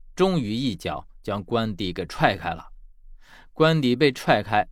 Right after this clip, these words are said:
空气顿时涌了进来，里面的沉闷顿时一扫而空。我整个人从棺材里面滑出去，身子接触到外面的地面时，却沾湿了一身。外面依旧是黑暗一片，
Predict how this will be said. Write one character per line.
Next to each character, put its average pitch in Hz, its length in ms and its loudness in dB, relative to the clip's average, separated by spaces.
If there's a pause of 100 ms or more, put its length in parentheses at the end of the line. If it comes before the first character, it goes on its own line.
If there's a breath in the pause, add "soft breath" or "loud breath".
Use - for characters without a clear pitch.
(160)
空 135 300 -2
气 120 180 -4
顿 135 260 0
时 113 220 -6
涌 95 220 -4
了 95 120 -4
进 113 140 0
来， 78 200 -10 (440 soft breath)
里 123 180 0
面 170 160 2
的 135 120 2
沉 113 260 -6
闷 143 200 0
顿 135 260 -2
时 98 180 -8
一 110 160 -6
扫 80 240 -4
而 80 140 -4
空。 104 260 -8 (640 soft breath)
我 160 160 4
整 120 240 0
个 151 140 2
人 127 180 2
从 127 160 -2
棺 139 240 -2
材 131 100 -2
里 92 100 -4
面 92 140 -4
滑 90 260 -2
出 117 120 -10
去， - 180 -12 (260)
身 175 260 4
子 160 140 6
接 170 240 4
触 160 160 2
到 139 140 4
外 156 200 6
面 139 160 -2
的 113 100 0
地 147 180 -2
面 151 200 0
时， 85 320 -4 (240)
却 98 200 -2
沾 127 300 0
湿 135 220 -4
了 107 140 0
一 95 180 -6
身。 127 300 -2 (880 soft breath)
外 156 220 4
面 147 200 2
依 165 200 2
旧 147 180 2
是 - 140 -4
黑 131 280 0
暗 92 160 2
一 85 120 -6
片， - 260 -8